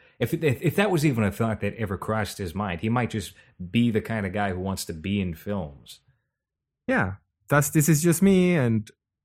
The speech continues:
Speaker 2: if you think you can use this in a movie, then hire me, and if not, then," like, that's what he's always seemed like to me, because he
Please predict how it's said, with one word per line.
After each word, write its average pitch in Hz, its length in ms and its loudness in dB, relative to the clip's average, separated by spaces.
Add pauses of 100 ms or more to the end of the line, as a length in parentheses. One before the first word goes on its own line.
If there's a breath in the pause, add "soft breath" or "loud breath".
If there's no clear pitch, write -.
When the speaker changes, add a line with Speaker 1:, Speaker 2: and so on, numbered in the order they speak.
(120)
Speaker 2:
if 117 220 0
you 120 280 4
think 120 480 0
you 113 140 0
can 113 160 2
use 110 240 2
this 113 360 0
in 110 120 -4
a 107 40 0
movie, 101 380 0
then 92 260 -4
hire 92 280 -6
me, 90 220 -6
and 87 120 -8
if 87 180 -14
not, 82 280 -10
then," - 140 -20 (680)
like, 110 140 2
that's 127 360 -2 (580)
what 120 260 0
he's 113 200 2
always 113 300 2
seemed 104 220 2
like 90 260 -6
to - 100 -8
me, 92 140 -2
because 92 400 -6
he 95 280 -6